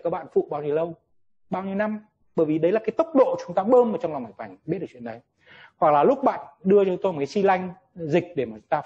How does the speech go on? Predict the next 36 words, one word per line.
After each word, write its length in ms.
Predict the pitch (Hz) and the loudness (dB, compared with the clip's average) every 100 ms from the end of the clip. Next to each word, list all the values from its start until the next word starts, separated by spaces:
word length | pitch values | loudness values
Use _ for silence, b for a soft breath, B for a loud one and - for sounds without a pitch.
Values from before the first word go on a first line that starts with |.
| - | 0
flush 280 | 233 233 151 | 0 0 -6
một 40 | |
cái 60 | 120 | -6
ống 140 | 131 | -4
thông, 220 | 143 185 - - _ _ _ _ _ _ - | -2 -2 -2 -12 _ _ _ _ _ _ 0
cái 180 | 202 | 2
mức 280 | 208 262 330 | 4 2 4
độ 240 | 233 202 170 | 2 4 0
bạn 180 | 170 175 | -2 0
hút 200 | 302 330 | 2 2
vào 60 | 175 | 0
trong 140 | 170 | -2
đấy 100 | 165 | 0
bao 180 | 202 208 | 2 2
nhiêu 260 | 214 208 202 - | 2 2 0 -2
thể 100 | 160 | 0
hiện 240 | 170 185 | 0 -2
là 120 | 151 | -4
bạn 180 | 135 - | -8 -6
được 180 | 131 - - | -10 -10 -4
thầy 220 | 170 147 | -2 -2
dạy 180 | 143 196 | -4 -2
dỗ 140 | 185 | -2
nhiều 300 | 226 190 143 | 0 -2 -2
hay 80 | 139 | -4
ít. 120 | 185 - _ _ _ _ _ _ _ _ - | -6 -12 _ _ _ _ _ _ _ _ 0
Tại 140 | 240 | 4
vì 80 | 226 | 4
nó 80 | 220 | 4
có 120 | 220 | 2
cữ 340 | - 302 320 | 4 4 6
à, 80 | 269 - - _ _ _ _ _ _ _ | 4 0 -16 _ _ _ _ _ _ _
nó 120 | 180 208 | -2 0
phải 120 | 190 | 4
đủ 420 | 190 185 147 127 | 6 6 4 2
ít 180 | 240 277 | 2 0